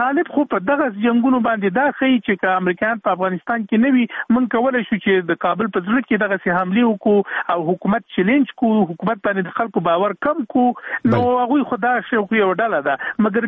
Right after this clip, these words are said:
Speaker 1: ډېر مسؤلیت خو حکومت لري. حکومت باید په خپله پالیسۍ کې تغییر راولي. ولې متاسفانه زه د دوی په پالیسۍ کې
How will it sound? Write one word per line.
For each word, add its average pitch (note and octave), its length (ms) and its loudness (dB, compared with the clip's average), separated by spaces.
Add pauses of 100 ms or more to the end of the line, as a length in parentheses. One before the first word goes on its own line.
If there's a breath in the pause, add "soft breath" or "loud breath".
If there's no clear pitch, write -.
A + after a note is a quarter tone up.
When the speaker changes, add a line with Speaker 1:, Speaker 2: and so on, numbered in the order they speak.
Speaker 1:
ډېر F4 220 2
مسؤلیت A#3+ 420 -2
خو G#3+ 160 2
حکومت C4+ 380 -2
لري. G#3 160 2
حکومت E4+ 360 -2
باید A#3+ 200 -2
په - 100 -6
خپله C4 240 0 (320 loud breath)
پالیسۍ G3+ 420 0
کې G#3 80 -2 (120)
تغییر A#3+ 300 2
راولي. D#3 340 0
ولې G3 200 2
متاسفانه B3 640 -2
زه B3 200 2
د G3 100 -2
دوی A#3+ 100 2 (100)
په F#3+ 120 -6
پالیسۍ G#3 360 -2
کې G3+ 80 0